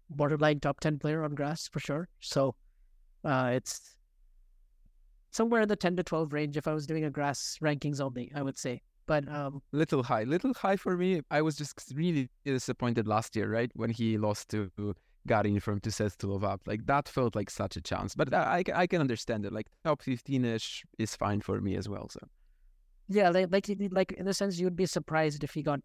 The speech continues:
Speaker 1: past the quarters.
Speaker 2: Yeah,
Speaker 1: And
Speaker 2: definitely.
Speaker 1: for sure, right? And you would be, you'd, you'd be like, "Okay, fourth round is, like, where he would, he would get," I would think.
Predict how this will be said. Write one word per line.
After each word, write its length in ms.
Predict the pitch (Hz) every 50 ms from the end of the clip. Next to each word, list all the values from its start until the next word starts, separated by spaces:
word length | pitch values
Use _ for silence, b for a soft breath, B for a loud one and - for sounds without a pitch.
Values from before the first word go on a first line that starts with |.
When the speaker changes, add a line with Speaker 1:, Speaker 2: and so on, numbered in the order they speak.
| _ -
Speaker 1:
past 260 | 151 139 131 - -
the 40 | 139
quarters. 540 | - 143 131 - - - - - - - - _ _ - - _ _ _ _ _ - - _ _ -
Speaker 2:
Yeah, 280 | - 127 120 120 120 - -
Speaker 1:
And 400 | 151 147 147 135 135 131 131 143 - -
Speaker 2:
definitely. 500 | - 117 - - - 85 80 - - - -
Speaker 1:
for 80 | - 156
sure, 260 | - - 139 131 123
right? 220 | 131 135 143 143 147
And 160 | 147 139 139
you 60 | 143
would 140 | 143 143 135
be, 100 | 143 143
you'd, 320 | 143 139 139 151 151 151
you'd 180 | 160 160 156 151
be 80 | 165 175
like, 180 | 170 165 -
"Okay, 140 | 170 151 170
fourth 340 | - - - 175 175 - -
round 200 | 165 160 156 156
is, 100 | 139 147
like, 120 | 143 143 -
where 160 | 143 143 139
he 140 | 135 139 139
would, 220 | 139 131 123 - -
he 80 | - 147
would 160 | 139 139 143
get," 180 | 143 131 - - - -
I 60 | 143
would 140 | 139 135 -
think. 200 | - - 151 -